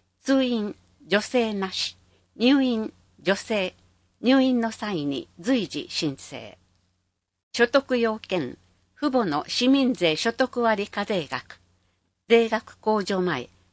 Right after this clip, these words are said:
の合計が十三万六千七百円以下の世帯。次に、ひとり親家庭医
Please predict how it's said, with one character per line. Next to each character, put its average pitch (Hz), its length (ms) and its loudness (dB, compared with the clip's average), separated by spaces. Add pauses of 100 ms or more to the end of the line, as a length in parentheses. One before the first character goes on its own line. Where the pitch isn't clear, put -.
(120)
の 240 200 2
合 240 220 6
計 202 320 -4
が 160 180 2 (200)
十 247 200 2
三 240 340 0
万 175 280 2
六 - 240 -4
千 226 260 -2
七 202 240 -2
百 254 320 -6
円 202 220 -2
以 - 100 -8
下 220 160 -2
の 123 140 -6
世 - 260 -14
帯。 123 180 -8 (920)
次 240 260 -2
に、 156 240 -2 (200)
ひ - 140 -20
と 294 140 2
り 269 160 0
親 226 240 2
家 - 240 -4
庭 220 140 2
医 208 100 -6